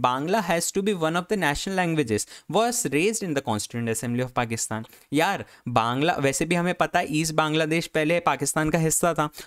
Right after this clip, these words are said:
तो यार किसी ना किसी ने हो सकता है उठाई हो, इसको हम डिसप्रूव कैसे कर सकते हैं कि नहीं उठाई होगी? किसी एक इंसान ने तो माइट भी उठाई होगी, तो हमने यहाँ पे इसको सही मान लिया, राइट? हम फिफ्टियथ क्वेश्चन में आ गए हैं, बहुत जल्दी ये डिस्कशन आपकी ख़त्म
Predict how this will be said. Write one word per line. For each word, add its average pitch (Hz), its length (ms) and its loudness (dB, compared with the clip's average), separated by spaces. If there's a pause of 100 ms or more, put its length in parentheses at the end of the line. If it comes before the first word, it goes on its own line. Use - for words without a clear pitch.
तो 214 80 2
यार 214 200 2
किसी - 280 -2
ना 208 100 0
किसी 220 240 0
ने 240 80 0
हो 165 200 0
सकता 190 280 0
है 262 60 4
उठाई 233 380 0
हो, 226 240 -2
इसको 147 200 0
हम 247 160 0 (520)
डिसप्रूव 220 600 -2
कैसे 190 280 0
कर 226 180 0
सकते 202 340 -2
हैं 180 100 -2
कि 208 80 2
नहीं 170 280 2
उठाई 165 320 0
होगी? 131 160 -2
किसी - 300 -4 (140)
एक 220 220 2
इंसान 208 340 2
ने 202 100 2
तो 208 100 0
माइट 175 220 0
भी 180 120 0
उठाई 180 240 0
होगी, 156 240 -2 (240)
तो 156 60 2
हमने 143 220 0
यहाँ 147 160 0
पे 135 100 -4
इसको 196 180 -2
सही 107 200 -4
मान 98 220 -8
लिया, 95 140 -12 (300)
राइट? 170 260 0 (280)
हम 143 120 0
फिफ्टियथ 151 460 -2
क्वेश्चन 151 300 0
में 156 120 2
आ 131 120 2
गए 120 100 0
हैं, 165 120 0
बहुत 156 200 0
जल्दी 127 300 0
ये 139 80 2
डिस्कशन 123 420 -2
आपकी 139 280 -2
ख़त्म 139 260 -4